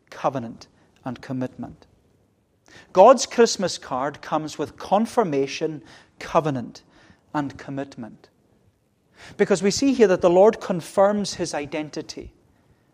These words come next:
He confirms who he is. "I am the Lord." And he says to Moses, he says, just to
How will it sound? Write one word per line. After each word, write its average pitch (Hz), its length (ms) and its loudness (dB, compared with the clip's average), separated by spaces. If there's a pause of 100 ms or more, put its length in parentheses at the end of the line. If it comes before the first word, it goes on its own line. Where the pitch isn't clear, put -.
He 214 100 -2
confirms 233 640 4
who 220 160 -2
he 233 180 2
is. 190 280 2
"I 196 380 6
am 165 380 0 (280)
the 160 100 0
Lord." 147 480 4 (920)
And 214 100 0
he 208 80 2
says 277 460 0
to 180 280 -2 (240)
Moses, 151 760 0 (180)
he 190 120 -4
says, - 460 2 (840)
just - 200 -12
to 127 160 -8